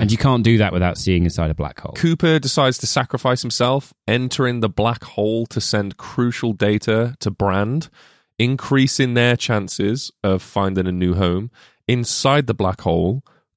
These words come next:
Speaker 2: Cooper experiences a fucking kaleidoscope five-dimensional space prison
Speaker 1: <laughs> Yeah.
Speaker 2: created by highly evolved beings,
Speaker 1: Yeah.
Speaker 2: which provides valuable information about gravity and time.
Speaker 1: And then Cooper communicates with Murph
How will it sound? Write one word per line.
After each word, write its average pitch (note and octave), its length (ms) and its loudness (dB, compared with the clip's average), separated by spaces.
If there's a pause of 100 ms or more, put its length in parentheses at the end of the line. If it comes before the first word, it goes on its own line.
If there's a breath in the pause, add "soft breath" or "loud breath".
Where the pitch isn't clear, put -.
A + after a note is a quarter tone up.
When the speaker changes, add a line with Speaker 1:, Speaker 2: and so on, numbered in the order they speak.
Speaker 2:
Cooper C#3 340 0
experiences A#2+ 760 2
a F2+ 80 2
fucking - 640 -2
kaleidoscope A2+ 880 2
five-dimensional A2+ 1120 2
space B2 440 0
prison G#2 380 4
Speaker 1:
<laughs> - 20 -2
Yeah. C#3 420 2
Speaker 2:
created A2 540 2
by G2+ 180 4
highly D#3 560 2
evolved A#2+ 480 0
beings, G2+ 480 4 (140)
Speaker 1:
Yeah. B2 180 2 (160)
Speaker 2:
which - 320 -2
provides F2+ 580 0
valuable G#2 600 2
information F#2+ 720 -2
about D#2+ 280 -4
gravity F2 420 -4
and E2 100 -10
time. B2 140 2
Speaker 1:
And B2+ 100 6
then A#2+ 260 4
Cooper D3 320 4
communicates B2+ 720 4
with A#2 220 4
Murph F#2+ 580 4